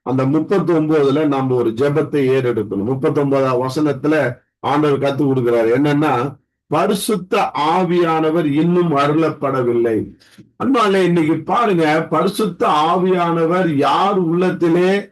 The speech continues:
அருளப்பட்டிருக்கிறார், அஹ், இருந்தாரோ, அப்ப அந்த உள்ளத்திலிருந்து தான் அந்த ஜீவ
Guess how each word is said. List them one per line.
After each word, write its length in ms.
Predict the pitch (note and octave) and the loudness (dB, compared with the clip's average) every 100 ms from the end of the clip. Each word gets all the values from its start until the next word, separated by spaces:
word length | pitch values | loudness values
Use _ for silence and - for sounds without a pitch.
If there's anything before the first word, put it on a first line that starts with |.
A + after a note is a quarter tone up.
| - | -6
அருளப்பட்டிருக்கிறார், 1500 | - D#3 F3+ F#3 - E3+ D3 E3 D#3 - D#3+ D3 C#3+ C#3 C3 | -2 0 0 0 -2 -4 -2 0 0 0 0 2 2 0 0
அஹ், 400 | B2+ A#2 A#2 - | -2 -2 -2 -2
இருந்தாரோ, 840 | - D#3 F3 E3 D3+ C#3 D#3+ G3 G3 _ _ | 0 2 2 2 2 2 2 0 -4 _ _
அப்ப 500 | - - - - - | -8 -4 -4 -6 -2
அந்த 340 | G3 D#3+ F#3 G#3 | 0 0 0 2
உள்ளத்திலிருந்து 960 | F#3 F3+ F#3+ F#3 F3 E3 D#3+ D3+ D3+ | 2 2 0 0 0 2 2 0 0
தான் 220 | D3 A3 G#3+ | 0 0 0
அந்த 260 | F3+ E3 | 0 0
ஜீவ 720 | D3 C3 F3+ F#3+ F#3 F#3+ - | 0 0 0 2 2 0 -2